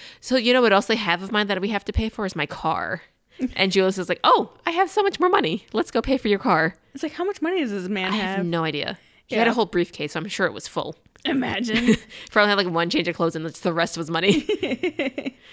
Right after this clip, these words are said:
Speaker 1: So then they get to the car, they're in the lot, and they're looking for Vince's car, and then Julius finds it because of his telepathy. He's like, "You know, if this was my car, this would be it."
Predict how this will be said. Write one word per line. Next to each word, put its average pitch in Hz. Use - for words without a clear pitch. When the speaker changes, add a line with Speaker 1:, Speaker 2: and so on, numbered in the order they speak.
Speaker 1:
So 226
then 196
they 185
get 202
to 233
the 208
car, 165
they're 165
in 170
the 170
lot, 151
and 175
they're 170
looking 180
for 165
Vince's -
car, 165
and -
then 170
Julius 190
finds 156
it 156
because 156
of 160
his 156
telepathy. 160
He's 196
like, 190
"You 202
know, 208
if 202
this 220
was 208
my 208
car, 202
this 190
would 180
be 156
it." 113